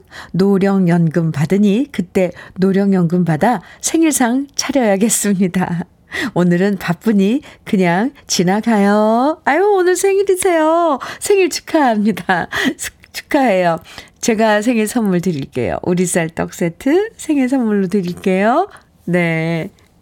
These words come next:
아이고. <laughs> 아, 주현미의 러브레터 이 부에서도요. 여러분 듣고 싶은 추억의 노래들, 또 저와 함께 나누고 싶은 사연들 보내주시면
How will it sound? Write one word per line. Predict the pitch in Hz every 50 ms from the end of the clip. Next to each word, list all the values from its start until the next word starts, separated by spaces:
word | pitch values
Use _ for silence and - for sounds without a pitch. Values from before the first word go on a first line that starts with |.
| _ - - - - - -
아이고. | - 202 226 269 247 233 214 220 247 359 453 427
<laughs> | - - 247 - - 240 220 208 - - - 214 - - - - - _ _ _ - 302 330 302 349 - 220 - _ _ _ _ - - - - - - - _
아, | - - 175 175 175 175 170 160 160 165 180 - _ _ _ _ _ _ _ - - - - - -
주현미의 | - 240 220 220 214 214 214 214 202
러브레터 | 196 185 175 170 165 160 170 - - 170
이 | 147 196 220
부에서도요. | 208 214 247 247 233 226 254 233 185 202 214 226 226 240 285 330 311
여러분 | - - 220 220 208 208 214
듣고 | - 220 - - 220
싶은 | - - - 208
추억의 | 196 - 262 254 226 185 214 202
노래들, | 196 196 190 196 196 185 208 233 262 349 427 440 - _ _
또 | - 233 220 214
저와 | 208 - 220 208 208 214
함께 | 208 180 175 - 196
나누고 | 180 180 185 170 180 175
싶은 | 170 - - - 175 175
사연들 | 170 - 277 294 311 311 294 240 240 214 214 254 349 359 - - - - - -
보내주시면 | - 185 180 190 208 170 175 156 - 185 202 262 320 285 -